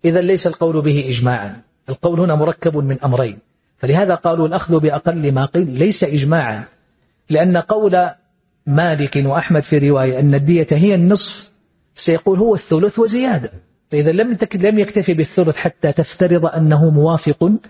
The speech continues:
للشافعي، وأن أبا حنيفة لما قال، يعني، ليست الدية الكاملة هي ثلث وثلثين، لا، هي دية كاملة لا تتجزأ، فلا يقولون بالثلث وحده، فلا ينعقد به الإجماع على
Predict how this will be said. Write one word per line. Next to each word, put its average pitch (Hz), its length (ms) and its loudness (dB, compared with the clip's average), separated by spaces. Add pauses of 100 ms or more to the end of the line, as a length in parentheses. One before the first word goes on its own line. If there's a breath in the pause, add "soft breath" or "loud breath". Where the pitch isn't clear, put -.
(360 soft breath)
للشافعي، 143 640 -2
وأن 151 260 0
أبا 147 200 0
حنيفة 156 400 -2
لما 139 260 0
قال، 156 340 -2 (380)
يعني، 139 220 0
ليست 190 220 0
الدية 175 320 0
الكاملة 165 400 0
هي 151 220 2
ثلث 156 400 0
وثلثين، 143 720 0
لا، 170 120 4
هي 233 120 4
دية 233 180 4
كاملة 202 560 2
لا 185 120 2
تتجزأ، 151 640 0 (360)
فلا 175 220 0
يقولون 175 400 0
بالثلث 151 440 0
وحده، 170 380 0
فلا 165 220 0
ينعقد 143 600 -2 (440)
به 156 200 0
الإجماع 139 580 -2
على 131 460 -2